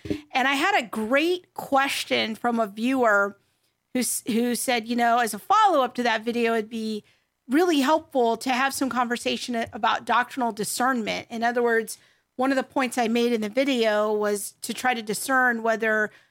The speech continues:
the, the, the doctrinal controversy in play was an essential or a secondary issue. And so the person was asking me, like, "How do I know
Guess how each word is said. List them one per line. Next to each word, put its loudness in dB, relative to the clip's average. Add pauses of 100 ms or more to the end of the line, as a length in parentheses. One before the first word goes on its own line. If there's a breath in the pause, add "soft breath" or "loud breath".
(140)
the, -2 (160)
the, -4 (500)
the -10
doctrinal 0
controversy -2
in -8
play 0
was 0
an -4
essential 0 (520 soft breath)
or 4
a 2
secondary -2
issue. -6
And -12
so -2
the -4
person 0
was 0
asking 0
me, -2
like, 0
"How 0
do 2
I 2
know 2